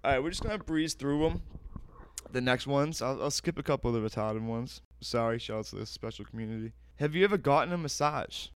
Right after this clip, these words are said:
Fun fact, no, I haven't. Always wanted to do the old, get a tuggy, you know what I mean? Go to a hot s-, Asian spot somewhere. I heard, it was funny, I heard, I got a friend into the,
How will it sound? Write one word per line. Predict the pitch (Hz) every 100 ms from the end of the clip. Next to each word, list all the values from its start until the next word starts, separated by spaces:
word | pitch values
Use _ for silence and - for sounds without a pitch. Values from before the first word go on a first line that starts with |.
| -
Fun | - 165
fact, | 143 175 143 - - -
no, | 120 165 139
I | 107
haven't. | 127 135 98 - - - - - - -
Always | 139 165 185
wanted | 180 180 175
to |
do | 147 170
the | 143
old, | 147 143 147 139
get | 147 143
a | -
tuggy, | 160 151 147 147 -
you | -
know | 143
what | 139
I |
mean? | 139 143
Go | 139 135
to | 131 127
a | 127
hot | 131 131 - - - - - - -
s-, | - - - -
Asian | 143 147 147
spot | 139 - 143 139 135 - - -
somewhere. | - 147 135 139 143 -
I |
heard, | 143 190 -
it | 160
was | 156
funny, | - 156 139
I |
heard, | 123 135 127
I | -
got | 139
a | 151
friend | - 139 123 -
into | 143 156 139
the, | 120 117